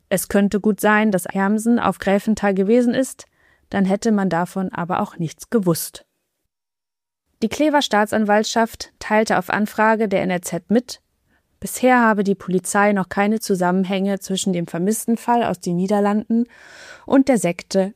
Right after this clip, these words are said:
ermitteln können. Zitat Ende. Für eine kleine Einordnung und ein besseres Verständnis über das Kloster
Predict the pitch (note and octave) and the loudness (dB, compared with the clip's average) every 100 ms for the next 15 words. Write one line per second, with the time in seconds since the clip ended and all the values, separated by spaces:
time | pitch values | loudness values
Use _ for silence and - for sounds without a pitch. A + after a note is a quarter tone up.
0 | - G3 E3+ E3 D#3+ D#3 E3 D#3+ F3 - | -2 0 0 0 -2 -2 -6 -6 -8 -10
1 | _ _ _ _ _ _ - F#3+ - E3+ | _ _ _ _ _ _ -6 -6 -2 -4
2 | E3+ F3 D#3 D#3 E3 - _ _ _ _ | -2 -2 0 -2 -6 -10 _ _ _ _
3 | _ _ _ _ _ _ _ _ _ _ | _ _ _ _ _ _ _ _ _ _
4 | _ _ _ _ _ _ _ - A#3 A#3 | _ _ _ _ _ _ _ 0 4 4
5 | - B3 A#3+ - B3 C4 C4 C4 C#4 C4 | 4 4 4 4 2 2 2 2 2 2
6 | G#3+ G#3+ A3+ A#3 A#3 A3+ - G#3 F#3+ - | 2 0 0 0 0 0 0 -4 -4 0
7 | G#3+ B3 C4 C4+ - G3+ G3 G3 - - | 2 4 4 2 2 0 2 0 -2 -2
8 | G#3 B3 - B3+ B3 B3+ | 2 2 0 2 2 2